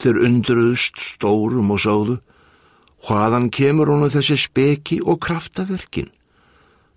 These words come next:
Er þetta ekki sonur smiðsins? Heitir ekki móðir hans María og bræður hans Jakob, Jósep, Símon og Júdas? Og eru ekki systur hans allar hjá oss?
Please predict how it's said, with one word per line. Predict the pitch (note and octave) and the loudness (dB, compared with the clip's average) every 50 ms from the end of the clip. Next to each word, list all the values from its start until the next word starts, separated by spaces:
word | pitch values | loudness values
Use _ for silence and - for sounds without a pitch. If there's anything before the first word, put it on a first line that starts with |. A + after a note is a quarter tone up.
| _ _ | _ _
Er | - A#2+ G#2 | -4 -2 0
þetta | A2+ G#2+ - - G2+ | 0 -2 0 -2 -2
ekki | - A2 | -2 -2
sonur | F#2+ - - G#2 G2+ G2+ F#2 F2 | -2 0 0 0 0 0 0 -2
smiðsins? | - - G2 G#2 G#2 G2 G#2 A2 - - - B1+ - - - - - - _ _ _ _ _ _ _ _ _ _ _ _ | -2 -2 -2 -2 -2 -2 0 -2 -2 -2 -2 -4 -6 -8 -10 -10 -14 -18 _ _ _ _ _ _ _ _ _ _ _ _
Heitir | B2+ B2 A#2 B2+ A#2+ A2+ | 0 0 2 2 0 0
ekki | - B2 A2+ | 2 2 2
móðir | A2+ A2+ A#2 A#2+ A#2+ B2 B2 | 4 4 4 4 4 2 0
hans | A#2+ A2+ - | 0 0 0
María | G#2 A#2 A#2+ B2+ C3+ D3 E3 E3 E3 E3 D#3 D3 - _ _ _ _ _ _ _ - - - | 0 0 0 0 0 0 0 0 -2 -4 -6 -8 -12 _ _ _ _ _ _ _ -20 -6 -2
og | - F3 D3+ - | 0 0 2 2
bræður | D#3 D3 D3 D#3 D#3+ D#3 D#3 D3+ D3 | 2 2 2 2 2 2 2 2 0
hans | C#3+ C#3+ - - - - - - - _ | 0 -2 -4 -8 -14 -20 -20 -20 -12 _
Jakob, | - D3 D#3 D#3+ E3+ F3 F3+ - - - F#3 E3+ - C#3+ | 0 2 2 4 4 2 2 0 -2 0 0 0 0 2
Jósep, | D3 D3 D3+ D3+ D#3 D3 - - - - C#3 C#3+ - | 2 2 4 2 2 0 -2 -2 -4 -4 -4 -4 -2
Símon | - - - - - D#3 D#3 D#3 D#3+ D#3 D#3 | -2 0 0 2 2 2 2 2 2 2 2
og | D#3+ E3 E3 | 0 0 0
Júdas? | F#3 G3 F#3 - - - - - - - - - _ _ _ _ _ _ _ _ _ _ - - _ _ _ _ _ _ | -2 -2 -4 -4 -6 -10 -10 -8 -10 -10 -12 -16 _ _ _ _ _ _ _ _ _ _ -20 -20 _ _ _ _ _ _
Og | D#3+ C3 C3 B2+ | 2 4 4 4
eru | B2 C3 C3 | 4 4 2
ekki | C3+ - C3+ A#2 | 2 2 0 0
systur | - - - D#3+ D3 - - - - - E3+ F3 D#3+ E3 | 0 0 0 0 0 0 -2 -2 -4 -4 -4 -2 0 0
hans | D3+ - - | 0 0 0
allar | D3 D3 C#3+ C#3 C#3 C#3 C3+ | -2 -2 0 0 0 0 0
hjá | B2 B2 A2+ | 0 0 0
oss? | B2 C#3 D#3 D3 - - - - - | 0 -2 -2 -4 -8 -10 -12 -14 -16